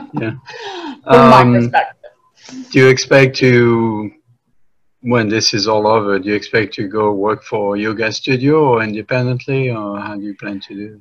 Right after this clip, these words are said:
Speaker 1: Um, I'm not really sure what's gonna happen. I,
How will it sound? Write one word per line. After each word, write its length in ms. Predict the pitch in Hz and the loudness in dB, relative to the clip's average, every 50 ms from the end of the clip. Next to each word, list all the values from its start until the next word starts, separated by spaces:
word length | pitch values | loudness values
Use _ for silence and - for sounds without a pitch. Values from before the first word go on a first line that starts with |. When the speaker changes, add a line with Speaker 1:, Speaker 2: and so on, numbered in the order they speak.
| - | -6
Speaker 1:
Um, 600 | 339 339 339 339 339 339 330 330 320 320 - - _ _ _ _ _ _ _ _ _ - | -4 -4 -2 -2 0 0 0 0 0 -2 -6 -12 _ _ _ _ _ _ _ _ _ -2
I'm 140 | 277 320 | 2 2
not 220 | 381 415 427 - - | 2 2 0 -2 -4
really 240 | 359 392 381 381 349 | -4 -2 -2 -2 -2
sure 300 | 359 - - 403 415 392 | -4 -4 -4 -4 -2 0
what's 260 | 285 208 - - - - | 0 0 0 -2 -4 -4
gonna 200 | - 190 180 170 | -2 -2 -2 -2
happen. 380 | 170 170 151 190 - 151 156 - | -2 -2 -4 -2 -2 -4 -4 -2
I, 580 | - 220 220 220 226 220 220 214 214 220 - | 0 2 2 2 2 2 0 -2 -4 -8 -12